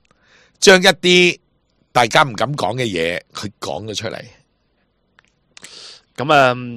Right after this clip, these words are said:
Speaker 1: 係啦。
Speaker 2: 誒，同埋講嘅方法有好多種嘅，我覺得。
Speaker 1: 講嘅方法好多種。
Speaker 2: 即係有啲
Speaker 1: 嗱，有啲可以逃避咗法律責任。
Speaker 2: 係啦。
Speaker 1: 但係逃避唔到後邊嘅責任。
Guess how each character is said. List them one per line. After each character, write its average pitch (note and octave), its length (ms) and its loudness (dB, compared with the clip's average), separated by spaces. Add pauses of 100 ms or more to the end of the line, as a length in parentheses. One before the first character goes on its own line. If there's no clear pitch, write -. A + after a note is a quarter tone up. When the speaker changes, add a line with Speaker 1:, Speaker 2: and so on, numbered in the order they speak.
(140)
Speaker 1:
係 G#2+ 120 2
啦。 G2 140 -2 (540)
Speaker 2:
誒， D3+ 140 -4
同 D3+ 100 0
埋 D3 120 2
講 C#3 200 -4
嘅 E3+ 100 0
方 E3+ 200 2
法 C#3 120 4
有 A2 80 2
好 A2+ 40 -4
多 B2 140 0
種 F#2 180 -12
嘅， F2+ 280 -18
我 F2 140 -20
覺 G#2 80 0
得。 C3 80 6
Speaker 1:
講 D3+ 80 2
嘅 C#3+ 40 4
方 D3 120 6
法 B2+ 120 6
好 B2 80 6
多 B2+ 160 6
種。 G2+ 120 0
Speaker 2:
即 A2 560 8 (140)
係 - 40 -4
有 A#2+ 200 -2
啲 F3 420 -8 (180)
Speaker 1:
嗱， D#3+ 160 8 (140)
有 A#3 80 4
啲 B3+ 220 8
可 A3+ 60 10
以 A3 100 2
逃 G#2+ 220 -2
避 A#2+ 160 0
咗 F3+ 340 6
法 D#3 180 6
律 C#3 80 2
責 B2+ 220 2
任。 G2+ 120 -2 (760)
Speaker 2:
係 C#3 180 0
啦。 C3+ 280 0
Speaker 1:
但 F3 140 8
係 F3 100 6
逃 C3 220 4
避 D3+ 180 2
唔 C3+ 200 -8
到 D3+ 120 2
後 C#3 340 2
邊 G#2 280 -8
嘅 A2 60 -6
責 G2+ 160 -6
任。 E2 140 -8